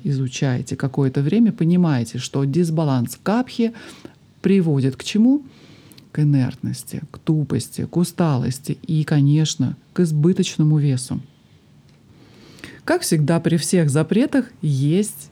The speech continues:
исключения, и Сушрута Самхита допускает короткий дневной сон в летнее время, поскольку именно лето наиболее успешно балансирует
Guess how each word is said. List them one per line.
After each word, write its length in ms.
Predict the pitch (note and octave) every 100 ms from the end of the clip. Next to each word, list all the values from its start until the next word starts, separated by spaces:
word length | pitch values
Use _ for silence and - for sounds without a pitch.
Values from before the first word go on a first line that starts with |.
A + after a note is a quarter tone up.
| -
исключения, 1000 | D#3 - D3+ - - D#3 C#3 B2 A#2 D3 -
и 200 | D#3+ D3+ D3
Сушрута 640 | - D3+ - F3 F#3 D3
Самхита 680 | - C#3+ C3 - B3+ A#3+ A3 - - D3
допускает 840 | D3 D#3 D#3 - E3 D3+ C3+ A#2 - - - -
короткий 640 | - C#3 C#3 D3+ C#3 - A#2+
дневной 500 | B2+ D3 D3+ C3 A#2
сон 480 | - G3 B3 A#3+ G3+
в 120 | B2
летнее 720 | C3 C#3 D#3 E3+ E3+ D#3 C#3
время, 480 | C3 C#3+ B2+ - - - - - - -
поскольку 420 | - - D#4 - A3
именно 440 | A#3 A#3+ A#3 G#3+
лето 480 | G3 E3+ F#3 E3+ C3+
наиболее 480 | C#3+ D3+ E3+ F3 D#3
успешно 520 | D#3 - A#3 C#4 G3
балансирует 800 | D3 D3 D3 - A3 A3 G#3